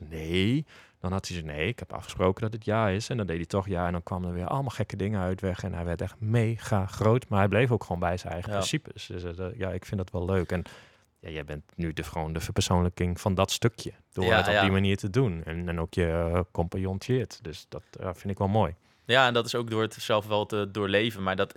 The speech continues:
Speaker 2: dat komt denk ik ook doordat, eh, doordat wij allebei die passie daarvoor hebben. Ik denk
Speaker 1: Ja.
Speaker 2: dat je, je kunt, je kunt dat niet forceren dat je dat soort dingen gaat leren, omdat het moet echt van binnenuit komen.
Speaker 1: Ja.
Speaker 2: En dit is wel,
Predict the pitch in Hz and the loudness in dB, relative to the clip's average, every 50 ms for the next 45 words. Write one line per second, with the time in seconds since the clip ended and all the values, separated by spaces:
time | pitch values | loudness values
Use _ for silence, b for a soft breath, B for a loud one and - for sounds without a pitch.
0 | 104 92 101 - - - 127 135 147 117 104 98 95 - - 95 101 98 - 104 | -4 -4 -4 -4 -2 -4 -4 -2 -2 -2 -2 -4 -4 -4 -4 -4 -4 -2 -2 -4
1 | 98 92 101 101 95 - - - - 98 90 101 95 101 87 - 101 - - 113 | -2 0 0 0 -2 -4 -6 -4 -4 -2 -2 -2 -4 -4 0 2 2 2 2 2
2 | 107 101 95 95 90 - 120 - - - 90 - - - - - - 95 90 87 | 2 0 0 0 0 0 0 0 0 -4 -6 -6 -8 -8 -8 -10 -8 -8 -6 -6
3 | 87 92 - 98 92 98 104 107 107 98 - - 110 101 95 101 101 98 - - | -6 -6 -6 -4 -4 -4 -2 0 -2 -2 -2 -2 -2 -2 -2 -2 -6 -6 -4 -4
4 | 117 120 120 - - - 101 98 - 120 120 123 107 113 120 117 - - 117 101 | -4 -4 -4 -6 -10 -12 -8 -6 -6 -4 -2 -2 -2 -2 -2 -4 -4 -4 -4 -2
5 | - - 123 113 127 131 117 113 104 110 107 - 113 98 104 - - 107 98 104 | -2 0 0 0 0 0 -2 -2 -2 -2 -2 -2 -2 -2 -2 -2 -2 -4 -4 -4
6 | 101 98 - 98 85 95 98 107 113 113 110 107 101 104 101 - 104 101 110 113 | -4 -4 -4 -4 -2 -2 -2 0 0 0 -2 -2 -2 -4 -4 -4 -4 -4 -4 -4
7 | - - 107 - - - 101 95 107 101 95 90 107 113 - - 95 90 90 92 | -4 -4 -4 -4 -6 -6 -4 -4 -2 0 0 0 -2 -4 -4 -4 -4 -4 -4 -4
8 | 87 87 92 92 92 98 - 104 - - 104 101 101 101 98 | -6 -6 -6 -4 -4 -6 -6 -8 -6 -2 2 2 2 2 2